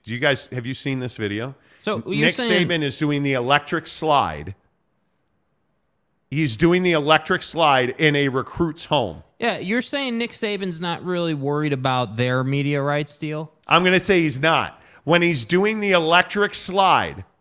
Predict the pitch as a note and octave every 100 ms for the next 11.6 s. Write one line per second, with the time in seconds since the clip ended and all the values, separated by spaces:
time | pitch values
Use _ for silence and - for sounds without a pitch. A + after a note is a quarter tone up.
0 | _ _ _ _ _ _ _ _ _ -
1 | F#3 F#3 E3 C3 G3+ G#3+ G3+ F3+ G3 F#3
2 | F3+ - F3 D#3 D#3 F#3 E3+ D3+ A#2+ E3
3 | F#3 G3+ - - G3 F3+ F3+ E3 D#3+ D3
4 | C#3+ D3+ D3+ A2 G2 D2 D2+ F#2+ G2+ G2+
5 | F#2+ E2 E2 - _ _ _ _ - D#3
6 | C3 B2 F#2+ D#2 - _ _ _ - F3
7 | F#3 G#3+ A3 A3 G#3 G3 F3+ E3+ F3 F#3+
8 | D#3+ - C#3 C#3 E3+ E3+ D3+ C#3 D3+ D#3+
9 | C3+ D3+ C3 C3+ D3 C3+ D3+ C#3 C#3 B2
10 | C#3 - C#3 C#3 C#3 C#3 C3 B2+ B2+ C3
11 | C3 - B2+ A#2 C#3 D#3